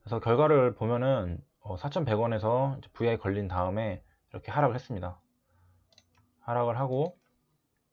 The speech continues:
지금 그 장 막판에 사천백 원을 그냥 한 번에 뚫어주었는데 이제 이런 자리는 의미 있는 지지와 저항이 되겠죠. 그래서 이렇게 넓게 보면은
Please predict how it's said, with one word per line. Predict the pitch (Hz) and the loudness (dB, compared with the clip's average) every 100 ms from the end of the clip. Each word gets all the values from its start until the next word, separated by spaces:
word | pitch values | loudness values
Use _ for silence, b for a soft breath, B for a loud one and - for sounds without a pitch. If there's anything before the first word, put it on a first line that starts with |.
| _ _ _ _ _ _ _ _ _ - | _ _ _ _ _ _ _ _ _ -16
지금 | 107 104 107 98 87 _ _ _ | -6 -2 -2 -2 -6 _ _ _
그 | - 92 90 85 | -14 -10 -8 -10
장 | - 113 | -6 -4
막판에 | 98 - 120 110 | -2 -2 -4 -4
사천백 | 143 151 101 | -6 -4 -2
원을 | 107 107 101 | 0 0 -2
그냥 | 95 92 92 | -4 -4 -4
한 | 131 143 | -2 -2
번에 | 139 | -2
뚫어주었는데 | 147 139 120 110 95 110 113 87 B B B B _ _ _ _ - | 0 -2 -2 -4 -6 -6 -8 -12 B B B B _ _ _ _ -10
이제 | 98 | -4
이런 | 117 139 | 0 0
자리는 | 113 117 123 123 113 | 0 0 0 0 2
의미 | 107 139 | 2 2
있는 | 127 107 | 0 -2
지지와 | 104 117 107 | -2 0 0
저항이 | 101 98 | 0 -4
되겠죠. | 92 90 85 101 95 - _ | -4 -8 -8 -10 -10 -14 _
그래서 | _ 92 98 - _ _ _ _ _ B B _ _ | _ -14 -14 -16 _ _ _ _ _ B B _ _
이렇게 | - - 98 | -20 -14 -6
넓게 | 98 98 110 | -6 -6 -8
보면은 | - 101 110 123 90 | -4 -4 -2 -4 -6